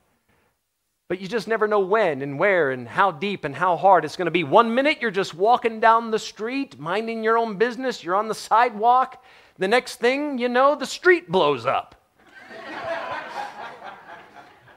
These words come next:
I mean, you would think that that's just a preacher exaggerating the problem, but that actually happens in South Africa.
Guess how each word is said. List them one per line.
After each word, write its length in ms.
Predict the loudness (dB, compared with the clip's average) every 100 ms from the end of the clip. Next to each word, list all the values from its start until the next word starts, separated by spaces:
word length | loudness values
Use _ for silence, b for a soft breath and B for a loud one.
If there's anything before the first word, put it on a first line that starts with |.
| -12
I 20 |
mean, 140 | -8 2
you 100 | 6
would 140 | 6
think 240 | 4 0 4
that 160 | 4
that's 180 | 6 4
just 220 | 2 0
a 80 | 0
preacher 420 | 0 -2 -2 2
exaggerating 800 | 2 2 2 4 4 2 0 -2
the 80 | -4
problem, 420 | 4 6 6 2
but 120 | -2
that 180 | 2 4
actually 520 | 6 6 4 -2 2
happens 520 | 4 4 4 0 -2 -4
in 140 | -2
South 280 | 2 2 2
Africa. 640 | 0 -2 -8 -4 -4 -4